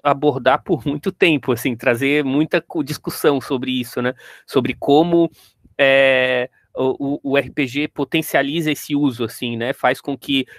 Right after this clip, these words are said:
as pessoas procurem se expressar, a gente, de fato, em, tentando entender o que o outro tá falando, não é só um,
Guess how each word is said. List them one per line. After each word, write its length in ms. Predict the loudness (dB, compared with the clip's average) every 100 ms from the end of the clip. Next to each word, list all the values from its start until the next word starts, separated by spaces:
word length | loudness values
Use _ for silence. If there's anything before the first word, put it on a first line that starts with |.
| -4
as 320 | 2 4 2 0
pessoas 380 | -6 -4 -4
procurem 560 | -2 -6 -4 0 0 0
se 100 | -4
expressar, 720 | -10 -8 -10 -2 2 4 4
a 80 | 2
gente, 420 | 0 -4 -4 -6 _ _ _
de 120 | -8
fato, 560 | -4 2 2 2 -4 -6
em, 340 | -6 -8 -8 -14 -16
tentando 480 | -8 -6 -2 -2 -2
entender 600 | -6 -6 -4 -4 0 2
o 100 | 2
que 140 | 0 0
o 20 |
outro 240 | 0 -2
tá 100 | -10
falando, 600 | -2 0 0 0 -2 -2
não 120 | -2
é 60 | -2
só 340 | 0 2 4
um, 240 | 4 2